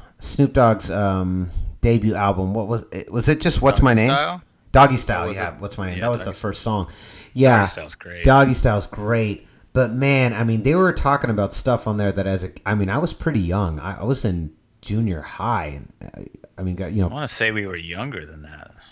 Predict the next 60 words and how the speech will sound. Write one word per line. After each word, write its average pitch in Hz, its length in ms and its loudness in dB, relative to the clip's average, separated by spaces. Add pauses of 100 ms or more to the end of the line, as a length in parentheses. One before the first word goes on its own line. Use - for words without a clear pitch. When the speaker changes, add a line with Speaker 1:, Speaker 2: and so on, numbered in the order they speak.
(120)
Speaker 1:
No, 104 320 -8
we're, 107 300 -2
we, 101 200 -4
gosh, 85 360 -8
I, 90 240 -2
I 95 80 0
wish 110 240 0
we 82 80 -4
were 78 60 -2
Speaker 2:
What 78 160 -4
Speaker 1:
younger 76 120 -4
Speaker 2:
year 143 160 0
Speaker 1:
than 117 80 -2
Speaker 2:
did 107 60 -2
it 98 80 -6
come 87 240 -8
out? 82 220 -20 (260)
Speaker 1:
I 135 60 -10
think 339 320 -2
Doggy 214 340 6
Style, 120 640 6
I 135 140 4
was, - 420 -2
I 151 160 0
was, 170 160 0 (320)
Chronic, 208 440 6
I 277 100 4
Speaker 2:
We 190 80 2
were, 202 60 6
Speaker 1:
believe 202 40 8
Speaker 2:
like, 151 180 4
twelve. 127 720 -2 (600)
Speaker 1:
Chronic 240 420 8
was, 220 160 6
like, 160 140 8
Speaker 2:
Eleven, 139 180 8
Speaker 1:
ninety 170 380 6
or 143 80 10
ninety-one. 123 960 6 (320)
So - 180 2
Doggy 165 380 4
Style, 190 220 6
like, 156 160 2
came 143 180 6
out 135 100 6
a 110 60 4
year 113 320 4
later 101 360 2
or 92 120 0
so. 95 240 0
So - 160 -2
I'm 151 180 -2
gonna 208 160 2
say 123 200 2
that 107 80 2
was, 101 140 0
like, 90 140 0
ninety-two 117 1400 -2
or 98 100 0
ninety-three. 98 1200 -2